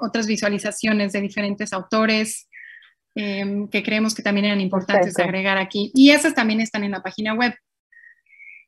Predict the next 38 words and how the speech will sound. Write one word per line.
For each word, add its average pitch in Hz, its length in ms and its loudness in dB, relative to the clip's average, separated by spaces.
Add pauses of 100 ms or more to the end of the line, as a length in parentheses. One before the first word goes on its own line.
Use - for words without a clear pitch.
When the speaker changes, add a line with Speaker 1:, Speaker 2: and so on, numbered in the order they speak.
(220)
Speaker 2:
Ya, 196 220 10
buenísimo. 214 800 10 (100)
Y, - 60 6 (300)
mm, 208 320 10 (400)
un 220 240 8
poco, 240 600 10 (840)
se - 160 4
me 196 220 12
surgen 226 260 10
un 220 80 10
montón 208 240 10
de 233 80 10
preguntas, 180 460 10
<laughs> - 0 -
pero, 208 200 10 (880)
eh, 196 380 10 (220)
como 202 260 10
tratando 220 400 12
de 233 60 4
focalizarlas, 214 960 10
algo 214 240 10
que 220 140 8
te 208 100 0
preguntaba 202 440 8
igual 214 200 12
en 233 120 12
la 208 140 10
pausa 208 460 8
era, 208 260 10
bueno, 202 300 6
esto 185 220 2
fue 214 120 6
como 208 180 10
en 196 80 8
la 180 140 12
Comisión 185 380 4
Europea, 196 480 8
contexto 196 760 6